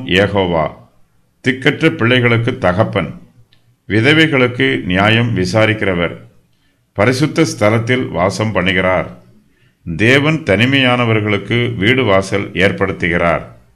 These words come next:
கட்டுண்டவர்களை விடுதலையாக்குகிறார். துரோகிகளை வறண்ட பூமியில் தங்க வைக்கிறார். தம்முடைய ஜனங்களுக்கு முன்னே சென்று அவாந்தர வெளியில் நடந்து வருகிறார். பூமியை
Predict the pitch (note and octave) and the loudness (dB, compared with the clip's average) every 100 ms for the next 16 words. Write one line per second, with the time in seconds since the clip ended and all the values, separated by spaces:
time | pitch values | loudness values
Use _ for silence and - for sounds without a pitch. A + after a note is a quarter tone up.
0 | _ _ _ _ - F#3+ F#3+ D3 D3+ C#3 | _ _ _ _ 0 0 2 2 2 2
1 | A2+ A2+ A2+ A#2 F2+ A2+ G#2+ F2 F2+ F2+ | 2 2 2 0 0 0 2 2 0 0
2 | F2+ E2+ F2 D#2 B1+ - - - - _ | -2 0 2 2 -2 -14 -20 -20 -20 _
3 | _ _ - A2+ C#3 D#3 D3+ C3+ C3 A#2+ | _ _ -2 2 4 4 2 2 2 0
4 | E2 E2+ A#2 B2+ G2 A2+ A2+ A2 A#2 F2 | 0 2 2 0 0 0 2 0 0 -2
5 | F#2+ A2 F2+ F2 F2+ E2+ D#2 C#2+ - - | 0 0 0 -2 -2 0 -2 -4 -12 -20
6 | - - - - - G#2+ A#2 A2+ F2 G#2+ | -20 -20 -20 -14 -4 0 2 2 2 2
7 | D3 D#3+ D#3 D3+ A2 A2 B2+ C3 - G#2 | 2 4 2 2 0 0 2 0 0 -2
8 | G#2+ A2+ A2+ A#2 E2 G2+ B2 B2+ G2+ G2 | 0 0 0 -2 0 2 2 0 0 0
9 | G2+ G#2 A2 E2+ F2 G2+ A2 F2 F#2 F2+ | 0 -2 -4 -4 -2 -2 0 0 0 0
10 | E2+ D#2 - - - _ _ _ _ _ | 0 0 -4 -14 -20 _ _ _ _ _
11 | F2 A2 D#3 D#3+ C#3 C3 | -6 2 2 4 2 2